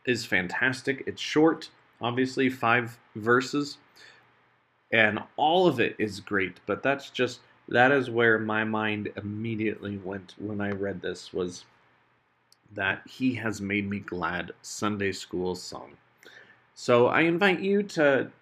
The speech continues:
as you went through this psalm, I hope you wrote down, uh, a word or a phrase or a verse that stuck out to you,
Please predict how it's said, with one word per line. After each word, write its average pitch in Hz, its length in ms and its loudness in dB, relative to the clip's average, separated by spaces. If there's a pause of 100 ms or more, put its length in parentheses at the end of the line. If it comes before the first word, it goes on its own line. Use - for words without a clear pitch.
(180)
as 123 220 0
you 127 360 0
went 151 260 4
through 143 220 0
this 120 200 0
psalm, 127 540 0
I 113 100 2
hope 147 340 0
you 120 140 0
wrote 117 420 4
down, 123 440 0 (520)
uh, 98 340 -4 (240)
a 117 100 0
word 123 420 4
or 113 180 4
a 98 60 2
phrase 127 580 2
or 92 180 0
a 98 60 -4
verse 123 460 0
that - 200 -4
stuck - 300 -2
out 127 260 0
to 107 120 -6
you, 110 300 0